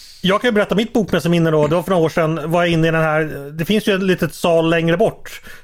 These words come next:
som är då för de är lite mer, eh, alternativa förlagen.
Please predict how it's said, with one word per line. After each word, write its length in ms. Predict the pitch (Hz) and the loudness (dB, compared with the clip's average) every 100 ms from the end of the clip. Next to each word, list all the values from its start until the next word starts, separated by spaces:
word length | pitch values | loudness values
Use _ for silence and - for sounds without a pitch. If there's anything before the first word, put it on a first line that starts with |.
| - | -6
som 120 | 160 | -2
är 80 | 151 | 2
då 140 | 147 | 0
för 100 | 139 | 2
de 180 | 147 147 | 0 2
är 60 | 147 | 2
lite 200 | 147 147 | 2 2
mer, 260 | 147 135 | 2 2
eh, 240 | 139 135 131 - - - - - | 2 2 0 -4 -14 -16 -12 -2
alternativa 560 | 165 151 131 175 214 | 0 2 2 2 2
förlagen. 480 | 196 160 131 135 151 | 2 2 2 0 -2